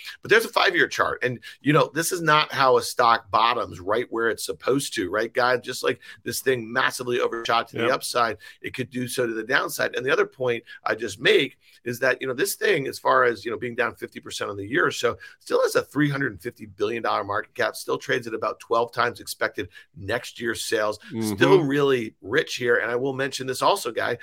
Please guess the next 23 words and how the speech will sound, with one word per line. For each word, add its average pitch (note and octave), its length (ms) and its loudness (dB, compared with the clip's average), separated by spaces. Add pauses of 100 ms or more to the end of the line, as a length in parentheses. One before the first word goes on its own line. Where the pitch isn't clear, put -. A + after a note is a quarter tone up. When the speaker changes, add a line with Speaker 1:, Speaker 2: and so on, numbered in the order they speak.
(220)
Speaker 1:
It B2+ 140 0
is B2 220 -4
very F3 380 4
near F3+ 260 0
the D3 80 -4
market C#3+ 340 -2
cap A#2+ 360 0 (380)
of A#2+ 260 0
Tesla, A2+ 580 0
which - 140 -6
is G2+ 100 -10
down, A2+ 400 -2 (200)
what, - 200 -2
sixty-five, A#2+ 640 0
almost A2+ 320 -6
seventy A#2+ 300 0
percent A#2 480 -4 (220)
from C3 180 0
its A#3 160 8
all-time A#2 380 0
highs. G2+ 320 2
So, B2 160 0 (240)
again, D3+ 320 4